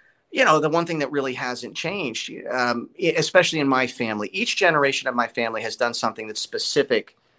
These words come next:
and applicable to their generation. Obviously, you know, I mean, Grandpa Ozzie and Harriet, they started out in a big band.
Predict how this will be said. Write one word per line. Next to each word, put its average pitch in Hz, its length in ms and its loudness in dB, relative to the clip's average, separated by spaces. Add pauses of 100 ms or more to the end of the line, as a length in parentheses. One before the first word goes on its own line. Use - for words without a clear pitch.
(280)
and 135 320 4
applicable 131 560 4
to 160 220 -4
their 131 140 8
generation. 110 540 -2 (200)
Obviously, 107 480 -2
you 110 80 -6
know, 104 100 -2
I 107 60 0
mean, 107 240 -6
Grandpa 117 320 4
Ozzie 120 320 8
and 113 80 -4
Harriet, 135 340 4 (180)
they 139 100 2
started 139 340 6
out 117 140 4
in 120 60 -8
a 107 40 -8
big 98 180 -8
band. 98 260 -12